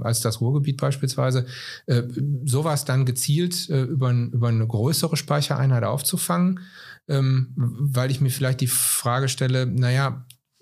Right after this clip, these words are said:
äh, es ist ja vielleicht einfacher, über einen Großspeicher diesen, diesen Überschuss dann irgendwie... Ähm, nutzbar zu machen oder nutzbar zu halten, als in ganz vielen kleinen Fällen mit Einzelverbrauchern nachzusteuern und zu sagen, ihr müsst jetzt gucken,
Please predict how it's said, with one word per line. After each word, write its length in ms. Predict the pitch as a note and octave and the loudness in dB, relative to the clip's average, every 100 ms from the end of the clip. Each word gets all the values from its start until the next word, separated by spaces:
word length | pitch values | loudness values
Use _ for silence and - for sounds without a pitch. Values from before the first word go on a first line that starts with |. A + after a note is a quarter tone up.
| - | -12
äh, 340 | C3+ C3 C3 - | -4 0 0 2
es 100 | C#3 | 2
ist 160 | F#3 - | 2 0
ja 100 | B2+ | 0
vielleicht 280 | C3+ C3 B2 | 0 0 0
einfacher, 420 | C#3 D3+ C#3+ C3+ | 0 0 0 0
über 160 | C3 | 2
einen 100 | B2+ | 2
Großspeicher 640 | A2+ B2 D#3+ - C#3+ C#3+ C3+ | 2 2 0 0 0 2 0
diesen, 520 | C3 C3+ B2+ B2+ A#2+ | -2 0 2 2 2
diesen 360 | A#2+ A#2+ A#2+ | 2 2 0
Überschuss 720 | - E3+ E3 D3 - C#3+ - - - - - _ | 0 0 2 0 0 0 -2 -8 -18 -18 -20 _
dann 220 | C3 C3 | -2 0
irgendwie... 640 | - C3+ C#3 C3+ C3 B2+ C3 | 0 0 0 2 2 2 0
Ähm, 560 | A#2 A2+ A2+ A2+ A#2 - - _ - B2+ B2 _ - | 2 2 4 2 0 -8 -20 _ -20 -18 -20 _ -2
nutzbar 480 | C3+ D#3+ - D#3 D#3 | 0 0 -2 -2 0
zu 140 | D#3 | 0
machen 340 | C#3+ D3 E3+ C#3+ | 2 2 0 0
oder 180 | A2+ | 2
nutzbar 340 | A2+ B2+ - A#2+ | 2 0 0 -2
zu 200 | A#2+ A2 | 0 0
halten, 300 | B2+ D3 D#3+ - - - | 0 0 -2 -4 -8 -2
als 200 | A#2+ B2+ | -2 0
in 140 | C#3 A#2+ | 2 2
ganz 240 | C3+ E3 | 2 0
vielen 300 | - D3+ C#3 | 0 0 0
kleinen 420 | C#3 B2 D3+ E3 | 2 2 2 2
Fällen 600 | D#3 - C#3 D#3 D#3 D3+ | 0 0 0 2 2 2
mit 200 | C#3 B2 | 2 2
Einzelverbrauchern 800 | - D3 D3+ - C3 C3 C3+ C3 | 2 0 0 0 0 0 2 2
nachzusteuern 640 | A#2+ C#3+ - C#3 C3+ C3+ C3 | 2 0 -2 -2 0 2 2
und 80 | |
zu 140 | B2+ B2+ | 2 2
sagen, 280 | B2+ B2+ B2+ | 2 2 2
ihr 120 | B2+ | 2
müsst 240 | C3 B2+ | 2 2
jetzt 180 | B2 A#2+ | -2 -2
gucken, 360 | - C#3 C3 | -2 2 0